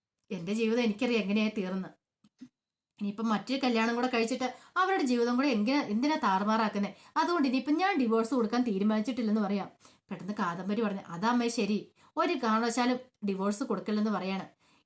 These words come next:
ഈ സമയം തകർന്ന മനസ്സോടുകൂടിയായിട്ടാണ് പ്രകാശം വീട്ടിലേക്ക് ചെല്ലുന്നത്. ഈ സമയം വിക്രം അവിടെ ഉണ്ടായിരുന്നു. വിക്രം ചോദിച്ചു, "എന്താ അച്ഛാ, അച്ഛൻ്റെ മുഖം എന്താ വല്ലാതിരിക്കണേന്ന്?" ചോദിക്കും.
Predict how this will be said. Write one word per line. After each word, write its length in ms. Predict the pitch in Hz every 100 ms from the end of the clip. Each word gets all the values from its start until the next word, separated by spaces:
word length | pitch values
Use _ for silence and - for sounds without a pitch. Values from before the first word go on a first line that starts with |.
| 185
ഈ 80 |
സമയം 300 | 180 214 220 226
തകർന്ന 420 | 277 277 330 330
മനസ്സോടുകൂടിയായിട്ടാണ് 880 | 269 214 247 247 262 233 226 233 208
പ്രകാശം 440 | 208 202 185 196 226
വീട്ടിലേക്ക് 400 | 214 190 190 240
ചെല്ലുന്നത്. 360 | 214 180 180 180 _ _ _ _ _ _ _ _ _ _ _ _ _ _ -
ഈ 60 | 196
സമയം 260 | 202 214
വിക്രം 300 | 214 202 - 233
അവിടെ 140 | 220
ഉണ്ടായിരുന്നു. 340 | 220 196 196 - -
വിക്രം 260 | 175 185 214
ചോദിച്ചു, 200 | 208 220
"എന്താ 240 | 170 226
അച്ഛാ, 180 | 233 254 - - -
അച്ഛൻ്റെ 280 | 311 359
മുഖം 240 | 320 220 254
എന്താ 140 | 262 262
വല്ലാതിരിക്കണേന്ന്?" 640 | 202 208 247 233 220 226
ചോദിക്കും. 180 | 220 -